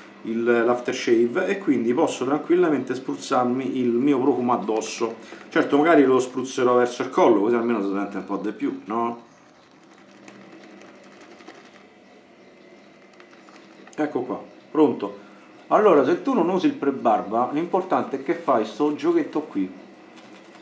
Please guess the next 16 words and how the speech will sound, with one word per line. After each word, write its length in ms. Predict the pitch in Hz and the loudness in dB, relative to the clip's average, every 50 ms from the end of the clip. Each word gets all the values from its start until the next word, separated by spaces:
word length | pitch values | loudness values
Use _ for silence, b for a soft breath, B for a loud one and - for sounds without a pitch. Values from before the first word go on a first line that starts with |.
| - - - - - - - - - | -20 -20 -20 -20 -20 -20 -20 -20 -20
Secondo 460 | - - 139 143 160 175 175 175 175 | -6 -2 0 2 4 4 4 4 4
me, 180 | 175 180 175 170 | 4 4 4 4
eh, 380 | 151 151 156 160 151 135 127 147 | 4 4 2 2 0 0 -2 0
io 100 | 160 156 | 0 0
non 140 | 151 151 | 0 -2
sono 200 | - - 160 160 | -2 0 0 0
un 60 | 151 143 | 0 0
professionista, 680 | 151 151 151 147 143 - - 151 151 131 - - 131 | 0 2 2 0 0 0 0 2 2 0 0 -2 -2
raga, 200 | 139 139 143 135 | 0 2 2 2
quindi 240 | 127 135 139 139 135 | 2 2 2 2 2
prendete 360 | 139 139 143 147 143 143 139 | 4 4 4 4 4 4 4
quello 220 | 135 143 139 139 | 4 4 4 4
che 120 | 139 139 135 | 2 2 2
dico 220 | 143 143 135 135 | 2 2 4 4
così 220 | 135 131 135 143 | 2 4 4 2
per 340 | 135 - - 131 127 127 B | 2 2 -2 -2 -2 -2 B